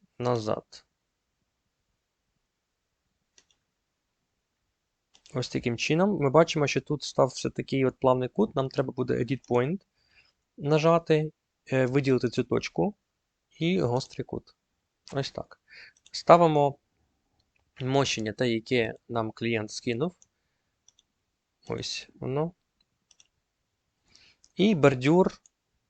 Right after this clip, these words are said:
у нас трошки інший. Шириною десять сантиметрів.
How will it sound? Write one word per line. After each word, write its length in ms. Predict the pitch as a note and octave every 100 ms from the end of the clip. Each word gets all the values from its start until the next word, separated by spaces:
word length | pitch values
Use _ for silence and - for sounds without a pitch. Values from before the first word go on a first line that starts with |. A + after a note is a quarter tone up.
| _ -
у 100 | B2
нас 280 | B2 C3+ -
трошки 440 | - C3 - -
інший. 760 | D3 C#3+ B2 B2 - E3+ G3+ _ _ _ _ _ _ _ _ _ _ _ _ _ _ _ _ _ _ _ _ _ _ _ _ _ _ _ _ _ _ _ _
Шириною 760 | - - C3 B2 C#3 E3+ E3+ D#3+
десять 360 | - B2+ C3 -
сантиметрів. 720 | - B2+ A#2+ A2+ - -